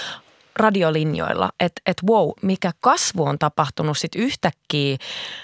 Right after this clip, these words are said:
muutamassa vuodessa, kun on kuullut puheenvuoroja, on lukenut ihmisten kokemuksia, nyt käydään laajempaa yhteiskunnallista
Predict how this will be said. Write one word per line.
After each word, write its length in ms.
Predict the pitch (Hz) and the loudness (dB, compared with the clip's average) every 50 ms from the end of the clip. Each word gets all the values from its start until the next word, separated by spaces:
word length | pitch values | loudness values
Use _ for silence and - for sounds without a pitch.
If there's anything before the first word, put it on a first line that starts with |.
| - - _ _ _ _ _ - | -20 -20 _ _ _ _ _ 2
muutamassa 680 | 202 240 294 330 302 - 175 156 151 143 - - 156 147 | 4 4 4 4 4 2 2 2 2 0 0 -2 -2 -2
vuodessa, 640 | 151 156 147 143 - - - 151 - - - - - - _ _ _ _ _ - - | 0 0 0 0 -2 -2 -4 -8 -6 -6 -6 -6 -6 -6 _ _ _ _ _ -8 0
kun 200 | 226 233 226 214 | 4 4 6 6
on 100 | 208 190 | 4 2
kuullut 560 | - 233 233 240 240 233 220 202 185 170 160 _ | 0 2 2 4 4 4 4 4 4 2 0 _
puheenvuoroja, 880 | - 170 170 170 175 175 165 151 151 143 143 147 147 - - 151 151 143 - | -2 0 0 0 2 2 0 0 0 0 0 0 0 0 0 0 0 0 0
on 340 | - 185 202 196 190 190 202 | 2 2 2 4 2 2 4
lukenut 580 | 214 226 208 - 220 196 180 170 156 151 147 - | 2 2 0 2 2 2 4 4 2 0 0 0
ihmisten 560 | 170 175 165 170 170 160 - - 175 160 160 | 0 0 0 0 0 -2 -2 -2 -4 -4 0
kokemuksia, 840 | - 170 151 - - 175 160 156 147 147 - - - - 156 147 147 - - - - - | 0 0 0 0 0 0 0 0 -2 -2 -2 -2 0 2 2 2 0 0 -4 -10 -4 0
nyt 100 | 202 208 202 - - | 0 0 0 0 2
käydään 520 | 220 220 226 226 214 190 185 175 165 175 | 4 4 4 4 4 2 2 2 2 2
laajempaa 680 | 180 190 190 202 196 190 175 170 160 151 - 156 147 147 - | 4 4 6 6 4 4 2 0 0 0 2 2 2 4 2
yhteiskunnallista 920 | 170 165 - - - 160 147 - - 156 156 151 143 143 143 135 - 156 | 0 -2 -2 -2 -2 -2 -2 -2 -4 -4 -2 -2 0 -2 -2 -2 -2 -4